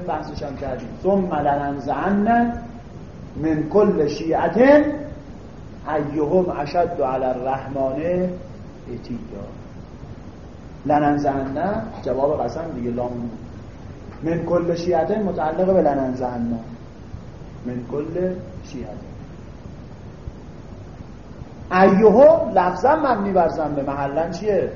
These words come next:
منصوب مفعول لن انزلنا است، اضافه شده به هو. اشدو خبر یه هو که صدر صله بوده و حذف شده، عارض صله است. هو اشد. علی الرحمن متعلق است به اشدو، اتیان تمیز.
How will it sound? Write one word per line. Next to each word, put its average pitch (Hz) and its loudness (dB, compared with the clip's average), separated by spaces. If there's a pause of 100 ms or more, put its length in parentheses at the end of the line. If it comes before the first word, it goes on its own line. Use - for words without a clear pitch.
(420)
منصوب 139 -4
مفعول 139 0
لن 117 -4
انزلنا 110 -10
است، - -14 (1200)
اضافه 147 4
شده 139 -6
به 113 -8
هو. 110 -10 (460)
اشدو 151 2
خبر 151 0
یه 175 -4
هو 151 0
که 139 -8
صدر 120 -6
صله 123 -8
بوده 165 -6
و 180 0
حذف 110 -8
شده، 107 -14
عارض 113 -10
صله - -16
است. - -14
هو 123 -6
اشد. - -8 (1080)
علی 135 0
الرحمن 127 -4 (180)
متعلق 117 -8
است 107 -12
به 107 -10
اشدو، 113 -12
اتیان - -10 (200)
تمیز. 98 -14